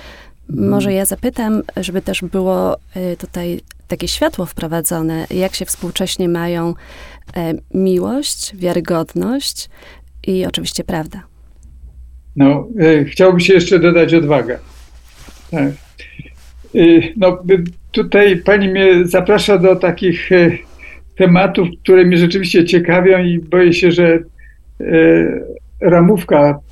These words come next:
Speaker 1: czaśnie, więc <laughs> może się na jakimś jednym wątku zatrzymam. Może ten, który mnie teraz tak bardzo porusza,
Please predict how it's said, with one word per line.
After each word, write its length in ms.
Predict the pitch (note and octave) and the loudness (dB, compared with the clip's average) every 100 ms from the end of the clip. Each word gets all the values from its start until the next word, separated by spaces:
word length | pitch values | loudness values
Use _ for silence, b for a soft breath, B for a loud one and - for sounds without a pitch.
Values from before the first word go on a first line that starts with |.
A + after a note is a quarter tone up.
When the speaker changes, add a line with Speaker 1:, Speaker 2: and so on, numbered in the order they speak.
| - | -4
Speaker 1:
czaśnie, 500 | E3 C#3+ - D#3+ C#3 | 0 0 -2 -4 -2
więc 360 | D3+ - - - F#3+ | -2 -2 -4 0 0
<laughs> 340 | F3 C#3+ - G3 | 2 0 2 2
może 280 | F3 G3+ | 2 2
się 200 | F3 F#3 F3 B B B | 2 2 0 B B B
na 120 | F3+ F#3 | 0 2
jakimś 540 | F3 F3 F3+ E3+ - | 2 2 0 0 2
jednym 300 | F#3+ F3 F3 | 4 4 0
wątku 400 | F3 F3+ - F#3 | 0 -2 0 2
zatrzymam. 640 | E3+ F3 - G3+ D#3 D#3+ F3 B B - | 4 2 0 -2 -2 -4 -8 B B -2
Może 240 | F#3+ F#3 F3 | 2 4 2
ten, 280 | - A3+ | 2 2
który 280 | A3 A#3 G#3 | 2 2 4
mnie 180 | G3+ G3 F3 | 4 2 2
teraz 320 | A3 A3+ F3+ | 2 4 4
tak 180 | G3 E3+ | 2 2
bardzo 500 | F3 E3+ F3 E3+ E3+ - - | 2 2 2 2 0 -6 0
porusza, 600 | F#3 F3 - F3 G#3 | 0 0 0 0 0